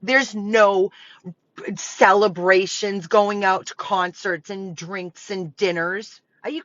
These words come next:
kidding me? We don't do any of that. We're here twenty-four seven on property. So I need the help of the community. If I sound angry, I am.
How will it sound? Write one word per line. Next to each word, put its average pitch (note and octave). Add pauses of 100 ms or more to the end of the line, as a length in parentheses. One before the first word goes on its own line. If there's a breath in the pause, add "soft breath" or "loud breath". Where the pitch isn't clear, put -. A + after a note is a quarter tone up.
kidding C#4+
me? F4+ (720)
We C#4+
don't D#4+
do C#4 (120)
any A#3+
of F#3
that. C#3+ (200)
We're B3+
here A3
twenty-four G#3
seven E3
on E3
property. - (520 soft breath)
So -
I G#3+
need A#3+
the A3+
help F#3
of F#3
the F#3
community. - (540 soft breath)
If A3 (120)
I G3
sound G#3
angry, F#3 (240)
I F3+
am. F3